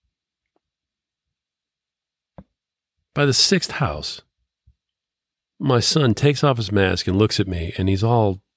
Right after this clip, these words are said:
down and he's depressed. And frankly, he looks like he's, you know, got some tears in his eyes. And he goes, "Nobody knows what I am."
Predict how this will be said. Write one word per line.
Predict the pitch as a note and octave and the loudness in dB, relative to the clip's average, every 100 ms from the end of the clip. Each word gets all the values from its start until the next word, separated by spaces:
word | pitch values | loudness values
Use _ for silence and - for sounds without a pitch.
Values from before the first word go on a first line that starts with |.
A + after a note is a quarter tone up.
| _ _ - | _ _ -12
down | - D#2+ D#2 F#2 F#2+ | -4 -4 -2 -2 -2
and | E2 | -4
he's | E2 - - _ | -6 -10 -10 _
depressed. | - - D#2 G#2+ - - - _ _ _ _ _ _ _ _ _ _ _ _ | -14 -10 -2 0 0 -6 -16 _ _ _ _ _ _ _ _ _ _ _ _
And | G2 F2+ | -6 -2
frankly, | G2+ A#2 C3+ | 0 2 2
he | G2+ | 2
looks | A2 B2 | 2 2
like | C3 A2+ | 0 0
he's, | B2 - - _ _ _ _ _ _ _ _ - | -2 -4 -10 _ _ _ _ _ _ _ _ -12
you | - | -6
know, | F#2 | -6
got | G2+ G#2+ | -4 -4
some | - A2 | -4 -2
tears | C#3+ G3+ C3 | 0 2 0
in | E2 | -2
his | C2+ | -6
eyes. | - - - - _ _ _ _ _ _ _ _ _ _ _ _ _ _ _ _ | -10 -12 -18 -20 _ _ _ _ _ _ _ _ _ _ _ _ _ _ _ _
And | - | 0
he | C3+ | 2
goes, | B2 A#2 G#2 - _ _ _ _ | 2 2 0 -8 _ _ _ _
"Nobody | A2 F#3+ B3 | 0 2 4
knows | E3 C3 | 4 2
what | G2 | 0
I | E2 | -6
am." | E2 E2 D#2 E2 | -6 -8 -8 -12